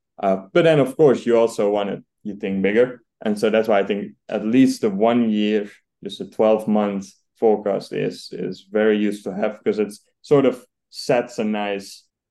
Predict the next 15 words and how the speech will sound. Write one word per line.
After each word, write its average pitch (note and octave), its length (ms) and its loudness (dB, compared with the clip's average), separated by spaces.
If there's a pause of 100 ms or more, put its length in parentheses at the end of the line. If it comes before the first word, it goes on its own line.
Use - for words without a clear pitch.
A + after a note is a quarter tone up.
target A2 540 2
to, G2 240 -6
to F#2+ 120 -6
work A#2+ 260 0
towards. A#2 280 2
And A2+ 420 -4 (120)
of - 180 -10
course, G#2 220 0
because G#2+ 440 0
it G#2+ 200 -4
covers G#2 480 -4
all G#2+ 260 0
four G2 280 -2
seasons, G#2+ 720 -6 (340)
uh, F#2+ 240 -4